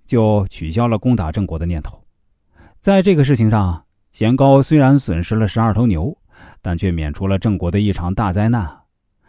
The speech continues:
他的见义忘利的行为啊，令人敬佩。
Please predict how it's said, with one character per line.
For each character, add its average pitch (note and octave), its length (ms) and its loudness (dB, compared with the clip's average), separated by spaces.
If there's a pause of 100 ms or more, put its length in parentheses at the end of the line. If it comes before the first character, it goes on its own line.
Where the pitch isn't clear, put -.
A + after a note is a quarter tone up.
(300)
他 F3+ 140 0
的 D#3+ 320 4
见 F3 540 2
义 E3+ 340 2
忘 D#3 380 0
利 F#3+ 160 0
的 A2 100 2
行 F#2+ 240 -2
为 F2+ 160 0
啊， F#2+ 220 -6 (100)
令 G2+ 300 0
人 D#2 180 -6
敬 E2+ 180 -6
佩。 - 160 -14